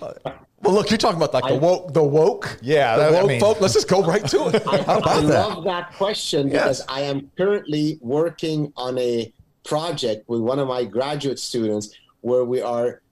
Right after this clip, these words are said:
Speaker 2: specifically trying to answer that question.
Speaker 3: Mm-hmm.
Speaker 2: Uh, I, I think it's a bit of both. Uh, and so let me give you an example of that. I, I think that if, you know, uh, you are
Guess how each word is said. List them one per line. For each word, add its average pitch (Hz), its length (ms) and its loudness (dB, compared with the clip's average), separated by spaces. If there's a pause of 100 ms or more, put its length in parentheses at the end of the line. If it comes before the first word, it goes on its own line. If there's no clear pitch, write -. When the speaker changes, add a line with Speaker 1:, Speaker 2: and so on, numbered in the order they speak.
(120)
Speaker 2:
specifically 143 920 -4
trying 107 560 -6
to - 240 -6
answer 104 420 -6
that 92 280 -8
question. - 540 -8
Speaker 3:
Mm-hmm. 107 340 -10
Speaker 2:
Uh, 113 340 0 (420)
I, 147 220 -10
I 165 140 -6
think 247 260 -6
it's - 200 -4
a 160 40 -4
bit 160 160 0
of 147 140 -2
both. 143 360 0 (120)
Uh, 117 300 -2 (100)
and 113 140 -6
so 131 100 -4
let 139 120 -2
me 135 340 -4
give 117 180 -2
you 113 220 0
an 104 80 0
example 101 440 -4
of 85 60 -4
that. 80 180 -8
I, 113 220 -8
I 123 120 -6
think 156 340 -6
that 123 220 -2
if, 113 320 -6 (360)
you 127 100 -2
know, 113 260 0
uh, 101 400 -4 (400)
you 110 420 -2
are 110 480 -2